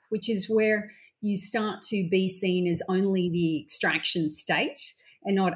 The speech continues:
actually be able to produce anything. And there's that big concern in places like Chile that it's really just the extraction of lithium,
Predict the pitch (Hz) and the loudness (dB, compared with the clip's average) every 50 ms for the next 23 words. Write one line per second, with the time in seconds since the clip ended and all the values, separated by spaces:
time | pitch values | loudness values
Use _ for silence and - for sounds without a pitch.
0 | - - 175 151 - - - - 185 175 170 170 170 170 160 160 160 160 165 160 | 0 0 0 2 2 0 0 2 2 2 2 2 0 0 -2 -2 -2 -4 -6 -6
1 | - 170 156 - 160 151 151 - - 160 160 160 160 - - - - - - 170 | -6 -6 -4 -2 -2 -2 -2 0 -2 -2 -2 -2 -2 -4 -6 -8 -8 -8 -6 -4
2 | 185 180 185 185 190 190 180 - 180 - - - 214 196 165 - - 180 170 - | -2 0 2 2 2 2 0 0 -2 -4 -2 -2 -2 -2 -2 -2 -2 -2 -2 -2
3 | - - 196 175 170 165 156 156 151 151 165 170 - - 147 165 156 - - 175 | 0 0 0 0 0 0 0 -2 -4 -6 -8 -10 -8 -6 -4 -4 -4 -4 -8 -8
4 | 170 180 160 156 - - - - - 320 392 330 233 170 - - 170 170 - _ | -6 -6 -6 -6 -6 -8 -8 -4 -2 -2 0 0 -2 -2 -4 -6 -6 -8 -12 _
5 | - - - - _ - 202 190 190 190 185 180 - 175 - - - - - 190 | -20 -20 -20 -14 _ -2 0 2 2 2 2 0 0 -2 -4 -6 -6 -4 -4 -4
6 | 185 - 190 185 214 214 202 190 185 185 196 185 - - 202 175 160 - - - | -2 -2 0 4 6 6 6 6 4 2 2 0 0 0 0 0 -2 -2 -4 -4
7 | 165 - - - - 170 165 165 190 262 285 277 277 285 254 240 240 233 233 226 | -6 -6 -6 -6 -4 -4 -4 -2 -2 -2 -2 -2 -2 0 0 2 2 2 0 -2
8 | 226 | -4